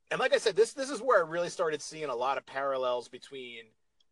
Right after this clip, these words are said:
the movie and when I played Little League Baseball, because y-, you saw a lot of this, unfortunately. Um, and I think that's why, you know, that's why I really like this movie, 'cause I was like, it was a very funny movie, but it was also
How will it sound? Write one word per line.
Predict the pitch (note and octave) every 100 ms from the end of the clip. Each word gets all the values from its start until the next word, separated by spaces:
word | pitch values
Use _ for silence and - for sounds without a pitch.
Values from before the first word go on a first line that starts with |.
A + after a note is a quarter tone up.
| _ _
the | B2+
movie | C#3 D#3 D#3+ D#3
and | - B2
when | A#2+
I | C#3
played | - D3
Little | C3+ C3+
League | B2+ A#2+
Baseball, | B2 A#2+ A2+ A#2 G#2+
because | G#2 A2 A#2+ A#2+ A2+ A2 -
y-, | C3+ D3+
you | D#3
saw | C#3+ F#3+ G3 B2+
a | A2
lot | A2+ A#2 A2+
of | A2
this, | G#2+ G#2 - - - _ _
unfortunately. | B2 A#2+ - C#3 B2+ C3 A#2 A#2+ A#2+ G#2+ G#2 G2+ _ _ _ - -
Um, | A2+ A2+ A2 A2 G#2+ G#2 _ _
and | D3+
I | C4+
think | F#4+ F#4+
that's | C#4+ -
why, | G#3 F3+ D3 -
you | F#3+
know, | E3 D3 C3 B2+ _ _ _ _ _ _ _ -
that's | F3+ A#3
why | G#3
I | F#3+
really | F3 F#3 E3
like | E3
this | - D3
movie, | D3+ E3+ C#3+
'cause | C3 B2+
I | C#3+
was | D3+ C#3
like, | D3 C#3 B2+ -
it | D#3+
was | D3
a |
very | C3 D3 F3+ F#3+
funny | G3 F#3+ F3+
movie, | D#3+ E3+ E3+
but | D3+ C3+
it |
was | B2+
also | C#3+ - C#3+